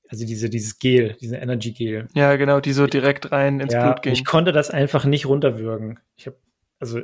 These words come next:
Speaker 1: ich hätte fast gekotzt, deswegen musste ich da aufgeben.
Speaker 2: Mhm.
Speaker 1: Ja, ich hab jetzt, ich mein, ich glaub, ich mein, wenn ich jetzt wieder mit dem Boxenbeispiel komme, klar, da hast du dann immer Niederlagen, weil wenn du halt verlierst, kriegst du auf die Fresse so, ja.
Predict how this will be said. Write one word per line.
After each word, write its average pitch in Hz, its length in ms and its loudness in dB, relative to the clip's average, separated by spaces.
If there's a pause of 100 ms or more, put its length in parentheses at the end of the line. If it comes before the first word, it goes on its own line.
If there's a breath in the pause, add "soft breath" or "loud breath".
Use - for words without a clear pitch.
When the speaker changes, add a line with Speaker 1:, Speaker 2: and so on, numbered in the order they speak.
Speaker 1:
ich - 120 -6
hätte 139 120 2
fast - 200 -2
gekotzt, 131 480 -2
deswegen 120 340 -2
musste 120 200 -4
ich - 80 -10
da 113 160 -6
aufgeben. 127 520 -4 (800 loud breath)
Speaker 2:
Mhm. 139 280 -2 (1040 soft breath)
Speaker 1:
Ja, 107 180 -4
ich 113 100 2
hab 127 80 4
jetzt, - 360 -6 (200)
ich 127 100 -8
mein, 127 280 2
ich - 100 -14
glaub, 127 320 0 (680)
ich - 120 -20
mein, 113 120 -12
wenn 113 100 -6
ich 117 60 -2
jetzt 110 100 -8
wieder 127 140 0
mit 120 140 -2
dem 117 360 -2 (320 soft breath)
Boxenbeispiel 139 720 0
komme, 135 220 0
klar, 135 200 4
da 123 80 4
hast 120 160 0
du 135 40 -2
dann 123 80 -4
immer 139 160 2
Niederlagen, 151 520 4
weil 131 100 2
wenn 127 100 2
du 135 60 2
halt 127 120 2
verlierst, 127 360 -2
kriegst - 200 -8
du 131 40 2
auf 127 80 0
die 127 100 -4
Fresse 131 440 -8
so, 180 220 -4
ja. 147 320 -4